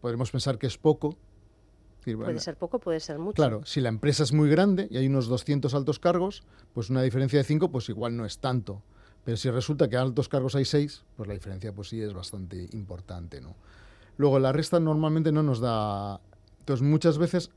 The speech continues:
Speaker 1: ahí el porcentaje, la proporción de mujeres dentro del total nos da una información más objetiva, eh, porque nos permite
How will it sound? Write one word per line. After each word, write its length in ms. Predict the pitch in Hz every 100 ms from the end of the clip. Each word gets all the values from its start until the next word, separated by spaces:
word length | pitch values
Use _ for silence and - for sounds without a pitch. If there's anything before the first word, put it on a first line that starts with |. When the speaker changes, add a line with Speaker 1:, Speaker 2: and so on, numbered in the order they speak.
| -
Speaker 1:
ahí 320 | 135 143 160
el 160 | - 131
porcentaje, 720 | - 127 - 117 113 170 160
la 180 | 127 110
proporción 880 | 123 113 113 107 - 160 160 131 143 _ _ _ - _
de 160 | - 120
mujeres 500 | 117 113 165 147 113
dentro 300 | 139 139 143
del 220 | 135 127
total 500 | 135 127 104 147 139 -
nos 220 | 131 123
da 80 | 113
una 120 | 139
información 720 | 139 - 139 135 127 143 143 - - - - _
más 300 | 131 139 135
objetiva, 680 | 131 90 120 107 170 135 95 - _ - - - - -
eh, 140 | 123 117
porque 260 | 135 117 120
nos 160 | 110
permite 500 | - 110 131 123 139